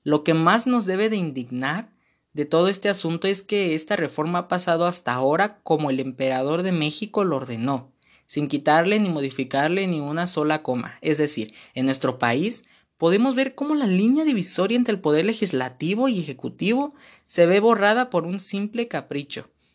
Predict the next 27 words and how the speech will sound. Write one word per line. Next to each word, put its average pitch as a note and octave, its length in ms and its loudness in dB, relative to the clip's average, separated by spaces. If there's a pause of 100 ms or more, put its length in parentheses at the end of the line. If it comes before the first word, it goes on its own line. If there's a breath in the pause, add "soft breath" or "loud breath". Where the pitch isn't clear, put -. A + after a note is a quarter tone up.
(120)
Vemos A3+ 260 4
cómo B3+ 280 4
nuestras A#3 520 2
y D3 120 -2
nuestros A3 420 0
representantes, C#3 1000 -6 (120)
principalmente D3 800 0
de D#3+ 80 2
los C#3 120 -6
partidos B2 600 -6
Morena, C3+ 680 -2 (320 soft breath)
P C#3 140 0
T C3+ 320 0
y A#2+ 80 -8
pes, D3 420 -2 (160 soft breath)
solo F3 280 6
levantan C#3+ 500 2
su A#2+ 160 -8
dedo, G#3+ 440 -2
asisten D#3 480 -8
a C3+ 60 -8
su B2+ 180 -10
curul D3+ 600 -2
y E3+ 80 0
votan D#3 340 2
a D3 80 0
favor C3 580 0